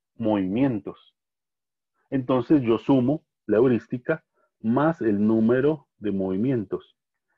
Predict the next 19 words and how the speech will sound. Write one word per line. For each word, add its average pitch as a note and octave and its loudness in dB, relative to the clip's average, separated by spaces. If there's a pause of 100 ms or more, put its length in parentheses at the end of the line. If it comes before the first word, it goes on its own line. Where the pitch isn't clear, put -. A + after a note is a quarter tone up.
(140)
Y A#2 2
eso C3+ 2
entonces C#3 -2
me G2+ -2
da G#2 2
igual G2 0
a F2+ -4
F. - -10 (540)
¿Se - -8
recuerdan? A2+ -2 (920)
F A2 0
de A#2+ 6
X - -8
era G2+ -2
igual G2+ 2
a E2 -2 (100)
G F#2 0
de G#2 2
X A#2+ -8